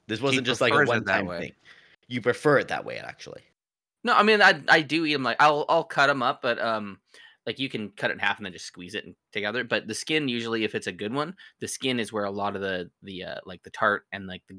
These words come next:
Speaker 3: the vitamins are, too.
Speaker 2: It's very tart. Well, that's what the case with most fruits is the, the nutrients are in the skin.
Speaker 3: It's good
Speaker 2: Um,
Speaker 3: for you.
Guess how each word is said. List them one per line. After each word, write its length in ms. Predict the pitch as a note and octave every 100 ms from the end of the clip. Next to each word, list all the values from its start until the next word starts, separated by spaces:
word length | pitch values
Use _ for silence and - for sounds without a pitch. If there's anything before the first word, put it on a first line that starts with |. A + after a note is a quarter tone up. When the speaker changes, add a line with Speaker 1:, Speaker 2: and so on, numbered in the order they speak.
| F#2+
Speaker 3:
the 80 | F2+
vitamins 320 | F#2+ F#2+ E2
are, 120 | E2
too. 140 | - F2
Speaker 2:
It's 160 | A2+ A2+
very 260 | A#2 A2+ F#2
tart. 300 | G2+ F#2+ G2+
Well, 100 | A#2
that's 240 | D3+ -
what 140 | -
the 80 | A#2+
case 260 | - A2+ -
with 80 | G2
most 320 | G#2 G2+ -
fruits 320 | F#2+ F2+ -
is 140 | F#2
the, 240 | - F2 E2+ -
the 240 | F#2 F2+
nutrients 440 | G2 F#2+ G2 F2
are 60 | F2+
in 60 | F2
the 80 |
skin. 360 | - - F2+ E2+ _ _ _ _ _ _ _ _ - - _ -
Speaker 3:
It's 180 | G#2 F2
good 140 | D#3+
Speaker 2:
Um, 60 | E2+
Speaker 3:
for 60 |
you. 140 | F#2